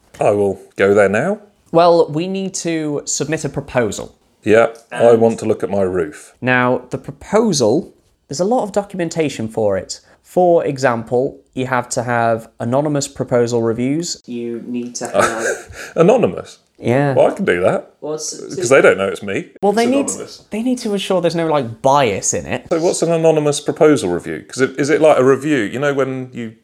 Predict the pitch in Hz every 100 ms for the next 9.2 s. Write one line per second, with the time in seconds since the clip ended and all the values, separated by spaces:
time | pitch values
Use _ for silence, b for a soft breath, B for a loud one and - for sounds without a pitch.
0 | _ - - 123 113 123 113 - 117 85
1 | - - 98 92 - - 95 87 80 73
2 | 87 80 85 80 98 - 110 101 90 76
3 | - - _ - 143 165 160 156 147 139
4 | 139 139 131 131 127 131 131 120 127 131
5 | 123 135 127 143 117 123 - 113 - 117
6 | 113 110 107 110 104 - _ 113 110 107
7 | 101 104 110 104 - 98 107 110 - 95
8 | 82 78 - - 110 110 113 101 95 85
9 | - -